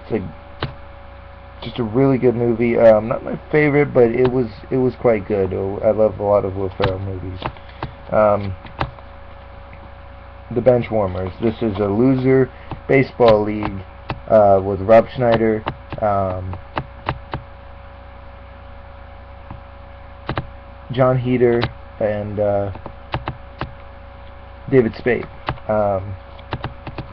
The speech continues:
great, they collaborate great. Um,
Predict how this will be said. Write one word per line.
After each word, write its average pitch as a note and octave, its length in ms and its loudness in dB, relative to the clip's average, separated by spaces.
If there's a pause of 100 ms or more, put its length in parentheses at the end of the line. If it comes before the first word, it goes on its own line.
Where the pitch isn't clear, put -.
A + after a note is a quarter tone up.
(180)
great, C3 300 4 (300)
they A#2+ 220 2
collaborate A#2 680 4
great. A2 480 2
Um, G2 440 -2